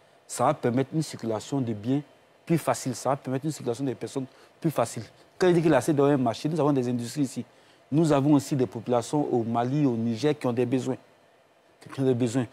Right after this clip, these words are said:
Donc, nous leur apportons la technologie, les compétences, les produits dont ils ont besoin.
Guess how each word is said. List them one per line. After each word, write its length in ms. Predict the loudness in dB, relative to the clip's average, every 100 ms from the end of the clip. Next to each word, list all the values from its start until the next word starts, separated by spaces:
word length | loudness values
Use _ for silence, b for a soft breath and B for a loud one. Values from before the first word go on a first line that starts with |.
| B B
Donc, 160 | 0 0 2
nous 180 | 2 4
leur 220 | 4 4 0
apportons 540 | -2 -2 0 -2 -2 -10 -14 -16 -12 -4
la 200 | 2 2
technologie, 840 | 0 -4 0 4 4 2 2 2 2
les 160 | 0
compétences, 720 | 0 -4 -4 -2 0 2 0
les 120 | -2 0
produits 240 | 2 2
dont 100 | 0
ils 140 | 0 -2
ont 40 |
besoin. 360 | -2 0 0